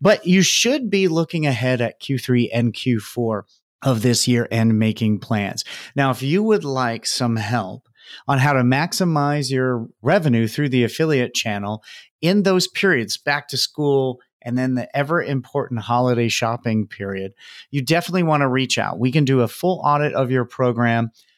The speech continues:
and make sure that it's firing on all cylinders and you're doing everything you possibly can to make it a profitable Q four. So we look at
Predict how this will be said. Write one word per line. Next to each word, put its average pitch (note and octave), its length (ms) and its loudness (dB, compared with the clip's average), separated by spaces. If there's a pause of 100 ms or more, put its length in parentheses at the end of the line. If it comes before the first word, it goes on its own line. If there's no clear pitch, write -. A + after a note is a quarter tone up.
(140)
and B2 180 2
make C#3+ 200 0
sure E3+ 200 0
that D#3+ 200 2
it's F3 140 -4
firing D3+ 460 2
on C3 160 2
all B2 240 2
cylinders B2+ 640 0 (300)
and B2+ 140 0
you're D3 100 2
doing D3 420 0
everything G3+ 400 0
you E3+ 100 2
possibly C#3 500 -4
can A2+ 400 -4 (340)
to B2+ 140 -2
make B2+ 500 -2 (160)
it B2+ 180 -2
a A#2+ 60 -2
profitable A#2+ 880 -2 (320)
Q B2 280 0
four. - 280 -8
So - 180 0
we C#3 140 0
look D#3 240 0
at B2+ 360 -4